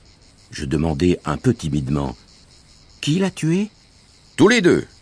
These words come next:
dit l'oncle. « Je l'ai touché deux fois, mais il courait toujours. Et il a fallu les deux coups de ton père pour qu'il reste sur place. » Il regarda ensuite mon nouvel ami. «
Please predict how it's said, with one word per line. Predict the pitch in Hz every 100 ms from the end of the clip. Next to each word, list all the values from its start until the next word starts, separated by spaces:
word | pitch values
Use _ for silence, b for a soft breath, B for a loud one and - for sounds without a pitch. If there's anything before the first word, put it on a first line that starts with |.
| _ _ _ 71
dit |
l'oncle. « | 73 58 - - _ _ _ _
Je | -
l'ai | 101 -
touché | 123 117
deux | 87 120
fois, | 107 170 247 - -
mais | 120
il | 117
courait | - 247 226
toujours. | 220 107 76 62 - - - -
Et | -
il | 120 143
a |
fallu | - 170 151
les | 113
deux | 90 226
coups | 220 190
de | 139
ton | 135 151
père | - 247 -
pour | 170
qu'il | - 147
reste | 160 -
sur | 170 156
place. » | - 73 - - - - - _ - - _ - _ _ -
Il | 65
regarda | 98 120 127 127
ensuite | 78 131 143
mon | 101
nouvel | 87 78 78
ami. « | 64 60 55